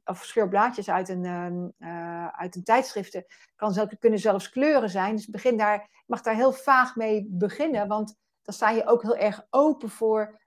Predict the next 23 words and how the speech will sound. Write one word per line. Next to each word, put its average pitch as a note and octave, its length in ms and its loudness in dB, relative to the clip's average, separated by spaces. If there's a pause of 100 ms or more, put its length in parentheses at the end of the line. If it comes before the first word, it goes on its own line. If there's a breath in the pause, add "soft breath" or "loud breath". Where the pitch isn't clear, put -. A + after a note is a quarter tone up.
(180)
ehm, G3+ 320 -4
wat A#3+ 160 0
jou A#3+ 160 2
allemaal G#3 260 2
energie G3+ 380 -2
kan G3+ 220 0
gaan F3+ 180 -12
geven. F3 340 -4
Dan F3+ 80 -6
zit A3 100 4
het G3+ 100 -6
niet G#3 160 -4
gelijk G#3 300 2
in, G3+ 300 -10
op A3 160 -2
een G3 80 -4
bepaald F#3 380 -2
spoor. - 500 -2 (440)
En A#3 100 -8
dus A3 120 -6
dat C#4 180 0
is C#4 120 -10
voor A3+ 360 0